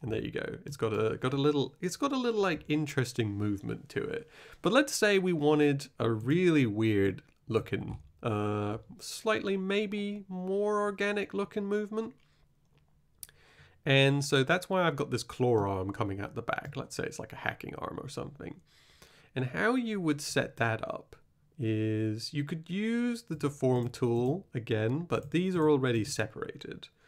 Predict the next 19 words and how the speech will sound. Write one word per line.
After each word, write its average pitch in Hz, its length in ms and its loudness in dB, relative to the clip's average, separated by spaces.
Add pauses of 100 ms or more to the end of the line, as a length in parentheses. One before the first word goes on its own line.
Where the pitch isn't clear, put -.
(240)
So 117 160 2
in 120 100 2
this 180 180 0
case, - 600 -8
we're 127 80 -8
gonna 147 160 0
go 190 220 -2
onto 220 180 -4
the 208 80 -4
body 113 500 2 (460)
and 120 100 -4
we're 113 80 -2
gonna 117 160 0
say 110 680 0 (480)
we 117 80 -4
want 113 360 -2
this 185 200 -2
bit 135 300 0 (1120)
for 104 540 0